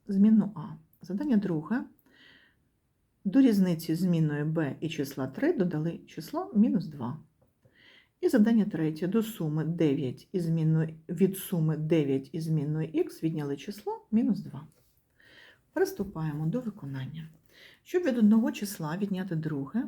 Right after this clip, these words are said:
потрібно до зменшуваного додати число, протилежне до від'ємника. Від'ємник сім, протилежне до семи буде мінус сім.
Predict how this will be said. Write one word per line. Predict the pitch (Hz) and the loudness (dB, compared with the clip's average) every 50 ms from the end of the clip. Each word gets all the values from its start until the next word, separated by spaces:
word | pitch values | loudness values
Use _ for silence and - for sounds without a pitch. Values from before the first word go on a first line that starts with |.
| - | -4
потрібно | - 202 196 - 196 196 185 175 165 | -6 -6 -2 2 2 2 2 2 0
до | 160 160 214 | 2 2 2
зменшуваного | 196 208 175 165 151 131 131 131 131 - - 196 214 233 254 277 262 262 - 208 - - - - - - - _ _ - | 2 2 2 2 2 2 0 -2 -4 -6 -6 -4 -2 0 0 0 0 -2 -6 -10 -12 -16 -20 -20 -20 -20 -20 _ _ -2
додати | 190 175 160 156 143 - - 160 | 0 2 2 2 0 0 -4 -6
число, | - - 254 - - 392 403 | -6 -6 -8 -4 0 0 0
протилежне | 403 226 196 196 196 185 202 262 285 - - 220 | 0 0 -2 0 0 2 2 2 2 2 2 2
до | 180 - 190 | 2 4 2
від'ємника. | 202 196 156 - 139 147 147 135 139 139 131 127 - 160 | 2 2 0 -2 -4 -6 -4 -2 -2 -2 -4 -4 -6 -6
Від'ємник | 156 160 202 190 190 170 165 156 156 151 151 - | -4 -2 0 0 0 0 2 2 2 0 -2 -6
сім, | - - - - 302 370 381 - _ - - - - - _ _ | -10 -10 -6 -4 -4 -4 -6 -10 _ -20 -20 -20 -20 -20 _ _
протилежне | - 202 190 190 - 170 156 160 170 165 254 277 | 0 0 0 2 2 0 2 2 0 0 -2 -2
до | 277 302 | -2 -2
семи | 302 - - 330 330 330 330 | -4 -4 -6 -8 -6 -6 -4
буде | 311 220 180 170 156 | -4 -2 -2 0 0
мінус | 165 165 196 247 269 220 202 - - - | 2 4 4 4 4 2 0 0 -6 -12
сім. | - - 135 139 156 | -10 -8 -6 -6 -6